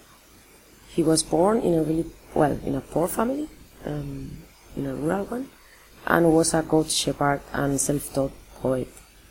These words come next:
He portrayed the harsh life of, um, his region and also Spain, the war, the hunger, and, and the love. And he wrote to freedom.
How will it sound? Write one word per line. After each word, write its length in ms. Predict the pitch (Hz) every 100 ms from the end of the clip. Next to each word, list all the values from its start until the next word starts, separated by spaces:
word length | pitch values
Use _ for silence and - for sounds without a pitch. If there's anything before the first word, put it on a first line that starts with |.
| - - -
He 180 | - 175
portrayed 600 | - 170 170 220 208 196
the 80 | 156
harsh 420 | 147 175 196 -
life 500 | 240 262 277 - - - -
of, 400 | 190 185 - - -
um, 460 | 165 165 160 160 165 - - -
his 280 | - - -
region 280 | - - 196
and 140 | 165
also 300 | - 160 -
Spain, 500 | 147 - 160 190 214 - - - - - - -
the 100 | 156
war, 480 | 156 180 214 240 247
the 140 | - 151
hunger, 520 | 156 180 196 196 - - -
and, 420 | 156 151 143 - -
and 200 | 135 135
the 60 | 131
love. 380 | 127 123 - - - - - - 139
And 120 | 143
he 200 | - 160
wrote 440 | 139 143 143 -
to 80 | -
freedom. 560 | - - 135 135 127